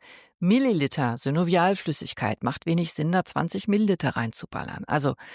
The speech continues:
alles darüber kann sehr schnell unangenehm oder sogar kontraproduktiv werden. Machst ja einen künstlichen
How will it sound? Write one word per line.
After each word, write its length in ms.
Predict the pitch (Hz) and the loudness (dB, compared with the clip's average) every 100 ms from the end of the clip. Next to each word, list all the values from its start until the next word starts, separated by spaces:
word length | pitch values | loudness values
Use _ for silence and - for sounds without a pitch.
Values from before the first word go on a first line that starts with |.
| - - - _ - | -18 -18 -20 _ -4
alles 260 | 147 151 | -4 -2
darüber 640 | - 139 151 170 165 160 185 _ - | -2 0 0 2 2 0 -4 _ -4
kann 180 | 156 | -2
sehr 160 | 151 151 | 2 2
schnell 300 | - 165 156 | 2 2 2
unangenehm 680 | 170 170 160 151 165 175 175 | 2 2 2 0 2 2 2
oder 220 | - 156 | 4 2
sogar 240 | 139 143 139 | 2 0 -2
kontraproduktiv 1160 | - 180 196 - 175 - 156 135 - 160 - | 0 0 0 -2 -2 -2 -4 -4 -4 -4 0
werden. 260 | 151 131 127 | 2 2 2
Machst 220 | 127 - | 0 -2
ja 20 | |
einen 80 | 139 | -2
künstlichen 800 | - 156 147 - 147 - 143 135 | 0 0 0 -6 -6 -2 -2 -2